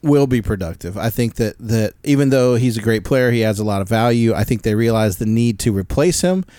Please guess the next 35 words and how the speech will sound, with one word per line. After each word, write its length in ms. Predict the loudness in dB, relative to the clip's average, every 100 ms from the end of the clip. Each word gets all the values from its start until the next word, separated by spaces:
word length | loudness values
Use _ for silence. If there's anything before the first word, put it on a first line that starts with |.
| -20 -10
I 80 | -2
don't 120 | 0
think 120 | 0
it 80 | -2
changes 320 | 0 0 0 -2
their 140 | -2
offensive 420 | -2 -2 -4 -8
philosophy. 480 | -4 -2 0 0 -2
If 100 | 0
anything, 320 | -2 -2 -2
like 160 | -2 -4
you 40 |
said, 220 | -4 -4 -2
Caleb, 220 | -2 -2
it 80 | -2
forces 480 | -2 -2 -4 -6 -10 -20 -20 -16 -2
Watson 360 | 0 0 0
to 40 | 0
step 240 | 0 0
up. 140 | 0
It 100 | -2
forces 320 | 0 0 0 0
them 140 | 0
to 40 |
use 220 | 0 -2 -2
Elijah 340 | -4 -6 -2
Moore, 320 | 0 2 2
which, 280 | 0 -2 -6
what 260 | -4 -4 -2
are 120 | -4
you 100 | -2
doing? 320 | -2 0 0
Use 200 | 0 0
Elijah 320 | 0 -2 -2 -2
Moore. 340 | -2 -2